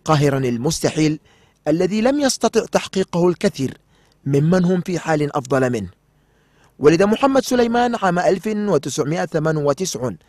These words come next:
بمدينة الجمنة، ونشأ في مدينة أدر الحدودية التي شهدت فيما مضى الكثير من الحروب، ودرس فيها بعض فصول المرحلة الابتدائية قبل أن يفقد بصره عام ألفين وسبعة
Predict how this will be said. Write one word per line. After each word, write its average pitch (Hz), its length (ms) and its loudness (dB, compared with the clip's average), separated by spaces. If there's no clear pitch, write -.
بمدينة 135 360 0
الجمنة، 123 480 -2
ونشأ 143 440 0
في 208 120 -4
مدينة 139 400 2
أدر 143 280 2
الحدودية 135 640 0
التي 143 280 2
شهدت 135 480 0
فيما 147 200 -2
مضى 147 280 -2
الكثير 240 440 -2
من 220 140 0
الحروب، 143 420 -2
ودرس 131 400 0
فيها 202 320 0
بعض 123 300 -4
فصول 123 360 -4
المرحلة 117 560 0
الابتدائية 139 880 -2
قبل 190 280 0
أن 226 160 0
يفقد 196 480 0
بصره 160 400 2
عام 143 180 0
ألفين 139 340 0
وسبعة 127 540 0